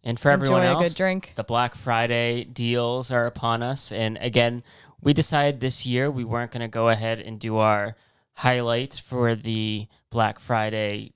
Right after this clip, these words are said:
Speaker 1: discounts. Just be aware that there are, it's a great time to get into home brewing right now because a lot of latest and greatest equipment or supplies for brewing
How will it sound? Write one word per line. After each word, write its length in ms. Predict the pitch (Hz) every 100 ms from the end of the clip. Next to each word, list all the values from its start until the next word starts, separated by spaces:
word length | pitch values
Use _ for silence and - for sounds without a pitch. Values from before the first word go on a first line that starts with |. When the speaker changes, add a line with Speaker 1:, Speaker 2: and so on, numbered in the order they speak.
| -
Speaker 1:
discounts. 540 | 160 - 151 151 -
Just 220 | 127 -
be 120 | 120 113
aware 380 | 113 110 110
that 180 | 113 110
there 160 | 104 -
are, 480 | 117 117 120 120 117
it's 160 | - -
a 40 |
great 220 | - 123 -
time 220 | 120 117
to 60 |
get 120 | 110 110
into 180 | 107
home 220 | 107 185 180
brewing 320 | 175 170 160
right 200 | 156 143
now 420 | 143 139 139 139 - - -
because 340 | 120 120 107
a 100 | 113
lot 260 | 110 107 120
of 140 | 123 -
latest 340 | 127 120 110
and 80 | 113
greatest 400 | 113 110 110 -
equipment 520 | - 139 - 123 117 -
or 240 | 110 101
supplies 760 | - - 147 143 131 127 123
for 140 | - 113
brewing 600 | 120 120 120 117 117 120